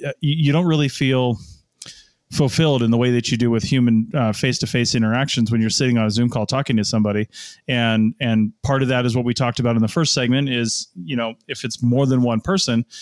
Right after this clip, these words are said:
well, you can't have those side conversations break off because you've, you're looking at the Brady Bunch and only one person can really be talking at a time. Now, if you have a Zoom Pro account, you can start a breakout room, but it's hard to go in and out of those, right? It's not as fluid as just having a conversation.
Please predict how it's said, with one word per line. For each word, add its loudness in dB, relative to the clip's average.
well, 0
you 0
can't 0
have 0
those 0
side 0
conversations 0
break -4
off -2
because -2
you've, -4
you're -2
looking -2
at -2
the -6
Brady 0
Bunch -2
and 0
only 2
one 2
person 0
can 0
really 2
be 0
talking -2
at 0
a -2
time. 0
Now, 2
if -2
you 2
have 2
a 4
Zoom 2
Pro 0
account, 0
you 0
can -2
start -2
a -4
breakout 0
room, 0
but 0
it's -4
hard 0
to 0
go 2
in 2
and 4
out 2
of 0
those, -2
right? 0
It's -6
not 2
as 0
fluid 0
as -2
just -4
having 0
a 2
conversation. -2